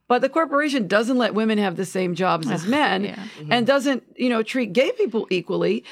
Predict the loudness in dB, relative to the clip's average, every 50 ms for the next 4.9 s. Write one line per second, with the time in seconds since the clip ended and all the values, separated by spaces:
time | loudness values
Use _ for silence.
0 | -20 -6 _ -2 -2 0 0 0 0 2 2 2 0 0 -2 -8 0 0 0 2
1 | 2 2 2 2 2 0 -2 -2 -4 -2 0 0 0 0 0 -2 -8 -18 -20 _
2 | _ _ _ 0 0 0 0 0 -4 -2 0 0 0 0 0 -2 0 0 0 0
3 | 0 -2 -2 -2 -2 -2 -2 -4 -4 -4 -2 -2 -2 -2 -2 -4 -4 -2 -2 0
4 | 0 0 0 0 0 0 0 -2 -8 -10 -8 -6 -4 -2 -2 -2 -4